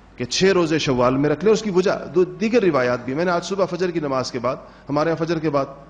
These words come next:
दरस हदीस होता है, तो मैंने फजर की नमाज के अंदर वो सारी रिवायात सुनाई जो शव्वाल के रोज़ों के बारे में हदीसी किताबों में आती हैं। उसमें नबी करीम सल्लल्लाहु अलैहि वसल्लम ने, अ,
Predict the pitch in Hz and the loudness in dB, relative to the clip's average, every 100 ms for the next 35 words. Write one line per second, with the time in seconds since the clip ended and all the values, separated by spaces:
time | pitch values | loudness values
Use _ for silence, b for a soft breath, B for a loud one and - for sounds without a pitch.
0 | - - - - 127 120 147 143 170 139 | -20 -20 -20 -4 -4 0 0 0 0 -2
1 | 127 143 - - B B - 135 170 175 | -4 -10 -14 -20 B B -10 -2 0 2
2 | 190 214 208 190 185 185 208 202 214 196 | 4 4 2 2 2 2 -2 0 2 0
3 | - 196 247 220 185 170 180 180 175 160 | 0 0 2 2 2 2 0 -2 -4 0
4 | 185 180 117 - - - - - - - | 0 -2 -6 -14 -20 -20 -20 -20 -20 -18
5 | 113 170 170 143 120 - - - - - | 0 4 6 4 0 -8 -18 -20 -20 -14
6 | - 175 190 196 180 165 156 165 160 143 | -4 0 2 2 2 0 0 -2 -2 -2
7 | 139 147 139 135 131 - 139 123 117 120 | -2 -2 -2 -2 -4 -4 -6 -2 -2 -2
8 | 117 98 - 98 90 - B B B B | -4 -4 -8 -12 -12 -18 B B B B
9 | 185 233 233 240 214 214 214 190 170 160 | -2 2 2 4 2 2 0 0 0 2
10 | 151 147 143 123 117 117 147 240 | 2 0 -2 -2 -2 -2 -4 -6